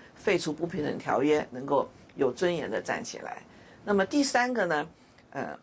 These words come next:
我觉得他在，特别是在维持中国的尊严、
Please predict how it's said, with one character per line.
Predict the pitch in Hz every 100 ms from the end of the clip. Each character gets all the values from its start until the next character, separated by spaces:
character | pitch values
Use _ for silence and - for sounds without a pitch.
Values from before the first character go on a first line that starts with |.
| -
我 | 156 131
觉 | 165
得 | 202 202
他 | 180 196 190
在， | 190 151 - _ _ _ _ _ _
特 | - 415 320
别 | 180 135
是 | - 165
在 | 160 156 - - _ _ -
维 | 151 190 285
持 | - - 135 147 -
中 | 202 190 190
国 | 139 113
的 | - - -
尊 | 240 233 220
严、 | 165 -